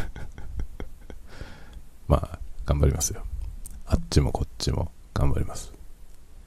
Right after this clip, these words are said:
ちなみに、動画をレンダリングしてる間、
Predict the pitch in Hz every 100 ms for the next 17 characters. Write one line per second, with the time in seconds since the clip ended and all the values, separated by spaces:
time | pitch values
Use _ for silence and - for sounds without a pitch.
0 | - - - - - 98 80 78 73 -
1 | - - - - - 87 87 76 139 139
2 | 135 65 64 123 120 - - 57 - 127
3 | 123 -